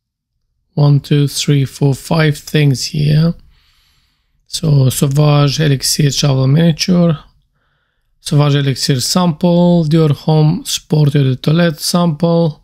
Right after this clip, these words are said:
the Couture Gift Box, and a gift message. I put it on Boișteanu, uh, YouTube channel. And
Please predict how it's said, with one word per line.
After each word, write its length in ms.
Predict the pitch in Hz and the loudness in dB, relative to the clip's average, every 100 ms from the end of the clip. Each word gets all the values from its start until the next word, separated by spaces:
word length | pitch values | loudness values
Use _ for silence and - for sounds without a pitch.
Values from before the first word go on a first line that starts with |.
| _ _ _ _ _ _ _ _ _ _ _ _ _ - 160 - | _ _ _ _ _ _ _ _ _ _ _ _ _ -20 -20 -4
the 320 | 170 156 143 | -2 2 0
Couture 680 | 139 147 131 - 156 156 143 | -2 -4 -4 0 2 2 2
Gift 320 | 143 127 127 | 0 -2 0
Box, 680 | 165 175 170 143 - - - - - | 0 2 0 -2 -4 -4 -8 -12 -8
and 800 | 180 160 151 160 156 156 147 - _ | 0 2 2 2 2 2 0 -4 _
a 300 | - 165 147 | -2 2 2
gift 360 | 131 147 139 - | 2 -2 -2 0
message. 600 | 143 165 170 233 220 - - _ _ _ _ _ _ _ - - _ _ _ - | 0 2 0 -2 -2 -6 -10 _ _ _ _ _ _ _ -20 -20 _ _ _ -6
I 60 | |
put 260 | 139 160 147 | -2 0 0
it 60 | 147 | 2
on 240 | 147 143 | 2 2
Boișteanu, 840 | 139 120 - 151 151 147 147 143 - _ _ _ _ _ _ _ - | 2 -2 0 2 4 4 2 0 -6 _ _ _ _ _ _ _ -4
uh, 180 | 147 143 | 0 2
YouTube 460 | 131 127 131 120 | 2 0 -2 -4
channel. 440 | - 180 208 214 - _ _ _ _ _ _ _ _ _ _ _ _ _ _ _ _ _ _ _ _ _ _ | -2 0 0 -2 -8 _ _ _ _ _ _ _ _ _ _ _ _ _ _ _ _ _ _ _ _ _ _
And 1080 | 147 143 143 139 135 135 135 135 135 135 131 | -2 0 2 2 2 2 2 2 2 2 0